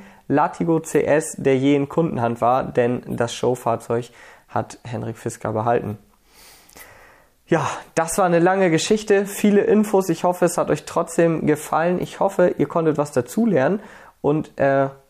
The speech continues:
vielleicht kannten ja auch tatsächlich einige von euch das Auto schon. Ich hab's tatsächlich früher schon mal in einem Autoquartett gesehen, aber finde diese, ja, Kleinstserienfahrzeuge immer noch besonders spannend und hoffe, dass es euch ganz genauso geht.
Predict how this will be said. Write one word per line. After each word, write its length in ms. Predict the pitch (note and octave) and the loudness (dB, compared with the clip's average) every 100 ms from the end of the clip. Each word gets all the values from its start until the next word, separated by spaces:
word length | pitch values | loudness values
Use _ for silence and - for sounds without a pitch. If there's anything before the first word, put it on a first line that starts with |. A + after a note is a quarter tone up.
| _ | _
vielleicht 360 | - A2+ B2+ - | -6 -4 -4 -4
kannten 260 | D#3+ - | -6 -2
ja 80 | A#2+ | 0
auch 140 | A#2+ | 0
tatsächlich 480 | - A#2+ D3 D#3 C#3 | -2 -2 0 0 0
einige 240 | A#2+ B2 A#2+ | 0 -2 -2
von 160 | B2+ | 0
euch 140 | A#2 A#2 | -2 0
das 140 | B2+ | -2
Auto 220 | - C#3 | 0 -2
schon. 300 | C#3+ D#3 - | -2 0 0
Ich 140 | - - | -2 -4
hab's 180 | F#3 - | -4 -4
tatsächlich 400 | D3+ D3 D3 C3+ | 0 0 0 -2
früher 260 | - D3+ | 0 0
schon 180 | C#3+ C3+ | 0 -2
mal 180 | B2 C3+ | 0 0
in 100 | B2 | 0
einem 180 | A#2+ - | -2 -2
Autoquartett 680 | E3 G#3 G3+ F3 D#3+ D3+ - | -2 0 0 -2 -2 -2 -2
gesehen, 400 | C#3+ C#3+ C#3+ D3 - - - - | -2 2 0 -2 -8 -20 -20 -6
aber 460 | C3 D3+ D3+ C#3+ - | -2 2 2 0 -4
finde 480 | - - D3+ D3 C#3 | -8 0 2 4 2
diese, 540 | C#3 C3+ B2+ B2+ B2 - - - - _ | 2 0 4 4 2 -4 -20 -20 -20 _
ja, 180 | A2 G#2 | -2 -2
Kleinstserienfahrzeuge 1900 | - - - B2+ C3+ F3 F3+ - C#3 C#3 D3 C3+ B2+ B2+ - B2+ B2+ B2+ A#2+ | -4 -6 0 2 2 0 -4 -6 2 4 6 4 2 2 0 -4 0 2 2
immer 240 | C3 D3 C#3 | 2 2 0
noch 160 | B2+ | -2
besonders 460 | - A#2 A#2+ A#2+ A#2 | -2 0 0 0 -2
spannend 420 | - G#2+ A#2 B2 | -2 -2 -2 -4
und 220 | - - | -8 -4
hoffe, 400 | A#2 - A#2+ A#2+ | -4 0 0 0
dass 240 | - A#2+ A2+ | -4 -4 -4
es 160 | A#2 | -6
euch 300 | - A2 B2+ | -4 -4 -6
ganz 260 | - G#2+ - | -4 -4 -4
genauso 380 | C3 B2 A#2 G#2 | -2 0 0 -6
geht. 260 | - - | -10 -14